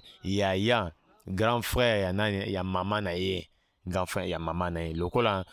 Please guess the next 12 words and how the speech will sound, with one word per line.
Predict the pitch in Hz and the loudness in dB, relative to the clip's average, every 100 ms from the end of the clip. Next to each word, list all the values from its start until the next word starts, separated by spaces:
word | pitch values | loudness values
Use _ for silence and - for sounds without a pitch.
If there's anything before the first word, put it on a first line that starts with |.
| - _ | -18 _
mama | 95 95 110 | -4 0 0
na | 104 | 0
ye | 98 107 120 | 0 0 0
azali | 90 85 90 98 110 | -2 -4 -2 -2 -2
te, | - 127 131 139 | 0 0 0 -4
akimaki | - - - 139 135 131 131 135 | -8 -10 -4 -2 0 -2 -2 0
ye, | 139 143 | 0 -2
atiki | 101 - 139 165 | -6 -4 -2 0
mwana, | 156 175 160 95 85 | 0 2 2 0 -2
comme | 104 98 | -2 0
ça, | 139 143 | 0 0
noko | 113 127 175 170 220 156 | 0 0 0 0 0 0